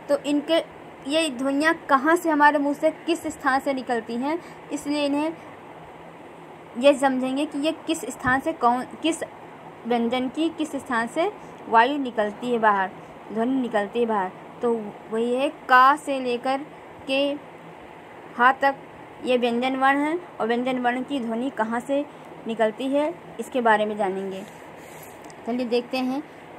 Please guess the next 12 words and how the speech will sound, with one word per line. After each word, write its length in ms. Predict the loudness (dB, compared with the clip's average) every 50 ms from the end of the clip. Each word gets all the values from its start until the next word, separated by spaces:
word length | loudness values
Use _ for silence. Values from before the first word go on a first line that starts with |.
| -14 -10 -10
इस 160 | -8 -2 2
तरह 180 | 6 6 6
से 320 | 6 6 6 6 6 6 4 0 -10 -18 -18 -18 -18 -18 -18 -18 -18 -18 -18 -18 -18 -18 -18 -18 -18 -18 -20 -20 -20 -20 -20 -18 -18 -18 -18 -18 -18 -10 -4 -2
व्यंजन 340 | 0 0 2 4 4 4
वर्णों 320 | 6 4 4 4 4 0 2
को 280 | 4 6 6 6 4 2 -4 -12 -18 -4 2
सात 320 | 6 8 8 8 6 4 2
भागों 300 | 2 2 4 4 2 2
में 160 | 0 2 2
बांटा 260 | 2 4 4 4 2
गया 220 | 2 2 0 -2 -2
है। 160 | -4 -6